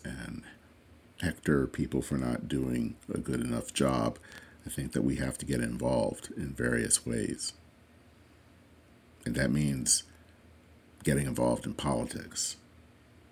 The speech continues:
And politics is not always as glamorous as we like to think it is, nor is it as easy. I think it can be hard work. But if we think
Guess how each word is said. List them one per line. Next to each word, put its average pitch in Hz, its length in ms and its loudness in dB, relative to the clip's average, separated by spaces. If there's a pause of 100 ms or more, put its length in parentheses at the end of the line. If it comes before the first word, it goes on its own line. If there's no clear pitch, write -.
(220)
And - 140 -6
politics - 840 4 (360)
is 73 160 -2
not 71 260 4
always 67 580 2 (220)
as - 140 4
glamorous 131 640 4
as - 160 0
we 67 100 2
like 64 200 0
to - 60 -2
think - 300 2
it - 80 2
is, 120 360 0 (1080)
nor 71 240 2
is 69 140 4
it 65 80 4
as 62 180 4
easy. 69 460 2 (280)
I - 40 -8
think 71 340 -6
it 69 100 -2
can 69 220 2
be 73 160 4
hard 67 320 -2
work. 73 460 -2 (2500)
But 80 160 8
if 78 120 6
we 92 380 12 (240)
think 92 460 10